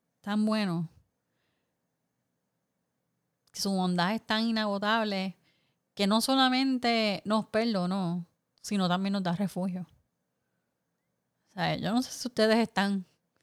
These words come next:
entendiendo esto, pero esto es bien profundo.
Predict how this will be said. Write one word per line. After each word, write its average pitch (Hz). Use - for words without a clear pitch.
entendiendo 190
esto, 190
pero 175
esto 202
es 214
bien 294
profundo. 175